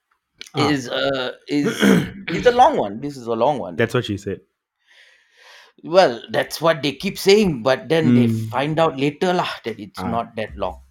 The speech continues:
Speaker 1: And then they're
Speaker 2: Uh,
Speaker 1: disappointed.
Speaker 2: yes, but no. Hey, listen, okay, it may not be long, but it's thick, ah.
Speaker 1: Ah, correct, yeah.
Speaker 2: The
Speaker 1: Murtabak,
Speaker 2: roti
Speaker 1: right?
Speaker 2: canai, remember?
Speaker 1: Ah,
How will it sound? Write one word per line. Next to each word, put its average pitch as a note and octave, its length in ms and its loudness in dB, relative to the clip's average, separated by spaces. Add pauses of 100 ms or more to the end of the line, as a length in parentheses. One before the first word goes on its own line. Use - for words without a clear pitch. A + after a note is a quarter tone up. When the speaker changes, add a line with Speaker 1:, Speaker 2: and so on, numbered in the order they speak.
(260)
Speaker 1:
And A#2 120 0
then A#2+ 160 4
they're A2 140 6
Speaker 2:
Uh, A2+ 60 6
Speaker 1:
disappointed. G#2 440 0 (360)
Speaker 2:
yes, A#2 320 -8
but F3 180 2
no. - 320 0 (140)
Hey, D#3+ 120 0
listen, F#3+ 360 -4 (120)
okay, F3+ 300 -8
it C3+ 100 -4
may D3+ 160 -4
not A#3 220 -2
be G3+ 100 -4
long, D3+ 300 0
but G2 160 -2
it's - 160 -14 (240)
thick, - 340 0
ah. F#2+ 240 -2 (240)
Speaker 1:
Ah, B2+ 380 0
correct, B2 360 -4
yeah. A#2+ 220 -4
Speaker 2:
The A#2+ 80 -10
Speaker 1:
Murtabak, C3+ 380 4
Speaker 2:
roti B2+ 260 2
Speaker 1:
right? B2+ 80 4
Speaker 2:
canai, E3 240 4
remember? C3+ 460 2 (320)
Speaker 1:
Ah, B2 240 -8